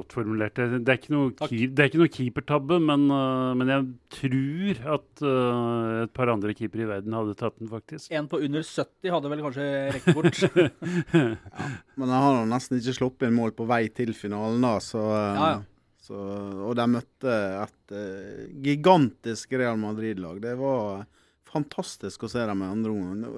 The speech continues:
Speaker 3: Rundspillet omtrent, øh, Juventus, og det... det hadde jeg faktisk ikke forventet. Hvem hadde
Speaker 2: Nei,
Speaker 3: tenkt
Speaker 2: helt
Speaker 3: at det skulle bli fem skåringer i den kampen der? Det, det så ikke jeg for meg, i hvert fall.
Speaker 2: Men det var, altså, pasningsspill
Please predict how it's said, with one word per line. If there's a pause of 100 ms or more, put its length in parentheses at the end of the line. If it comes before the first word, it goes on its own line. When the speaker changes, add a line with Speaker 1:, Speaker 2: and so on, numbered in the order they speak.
(180)
Speaker 3:
Rundspillet
omtrent,
øh,
Juventus,
og
det... (1080)
det (100)
hadde
jeg
faktisk
ikke
forventet.
Hvem
hadde
Speaker 2:
Nei,
Speaker 3:
tenkt
Speaker 2:
helt
Speaker 3:
at
det
skulle
bli
fem (100)
skåringer
i
den
kampen
der?
Det, (840)
det
så
ikke
jeg
for
meg,
i
hvert
fall. (180)
Speaker 2:
Men
det
var, (100)
altså, (1040)
pasningsspill